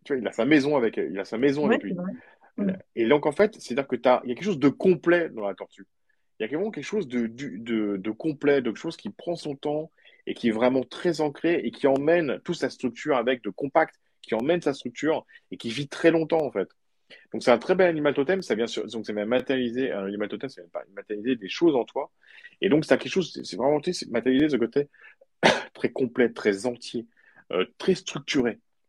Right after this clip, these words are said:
Speaker 1: en fait, sans faux semblant. Tu vois, c'est l'inverse du lièvre qui est dans le faux semblant. Là, tu vois, c'est sans faux semblant, c'est vrai, c'est solide, c'est, euh, c'est un bel animal, un animal totem. Donc, euh, ça veut dire que ça, c'est à soi de voir.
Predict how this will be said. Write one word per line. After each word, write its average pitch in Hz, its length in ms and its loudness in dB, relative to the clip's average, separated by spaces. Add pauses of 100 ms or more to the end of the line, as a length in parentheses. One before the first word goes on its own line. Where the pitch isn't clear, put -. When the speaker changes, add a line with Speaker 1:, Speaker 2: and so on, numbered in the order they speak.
(120)
Speaker 1:
en 87 80 -14
fait, - 240 -4 (280)
sans - 280 2
faux 165 160 -4
semblant. 123 420 0 (640)
Tu - 60 2
vois, 135 100 6
c'est 110 140 0
l'inverse 123 420 2
du 123 100 -6
lièvre 117 260 2
qui - 80 -6
est - 20 -2
dans 101 80 -2
le - 40 -8
faux - 120 -6
semblant. 101 320 -4
Là, 104 100 -4
tu - 100 -16
vois, 107 80 -14
c'est 104 60 -12
sans 160 200 -8
faux - 120 -12
semblant, 113 240 -4
c'est 101 200 -6
vrai, 110 260 -2
c'est 113 120 -16
solide, 113 380 -2
c'est, 85 300 -6 (520)
euh, 80 220 -2
c'est - 220 -4
un 87 80 0
bel 135 180 4
animal, 107 320 0
un 87 100 -6
animal 95 240 -4
totem. 104 300 -4
Donc, 107 220 -8
euh, 82 80 -6
ça - 120 -6
veut 90 60 -2
dire 107 140 -2
que - 80 -6
ça, 92 160 -8
c'est - 140 -4
à 87 80 0
soi - 260 4
de 117 60 -2
voir. 113 360 4